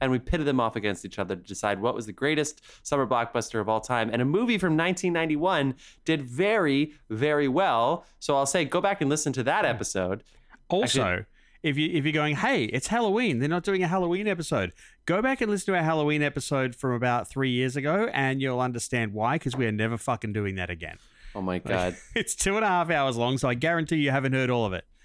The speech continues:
Speaker 1: Jason X at the end, guys. Jason X, you definitely, like, if you only have a couple minutes, skip to Jason X at the end of that episode. But,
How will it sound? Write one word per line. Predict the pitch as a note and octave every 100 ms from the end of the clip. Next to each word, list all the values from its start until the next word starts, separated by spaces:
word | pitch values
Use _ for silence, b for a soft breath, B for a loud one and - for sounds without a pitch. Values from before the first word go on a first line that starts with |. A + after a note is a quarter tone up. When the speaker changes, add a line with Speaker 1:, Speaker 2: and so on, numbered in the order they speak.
| b -
Speaker 1:
Jason | D3 C#3+ D3
X | C3 B2+ B2
at | A#2
the | A#2
end, | G#2+ G#2+
guys. | A2 - -
Jason | - C#3+ - A#2
X, | A2 -
you | A2+
definitely, | B2+ A#2 A#2 G#2+ G2+
like, | G2+ -
if | C3
you | E3
only | E3 D#3+
have |
a | C3+
couple | D3+ A#2
minutes, | A#2 G#2+ -
skip | C#3+ -
to | A2+
Jason | B2 A2+ - G#2+
X | G2 -
at | -
the | G#2+
end | G2+
of | G2
that | F#2+
episode. | F#2 F#2 - F#2 F#2 F2+
But, | F#2+ F2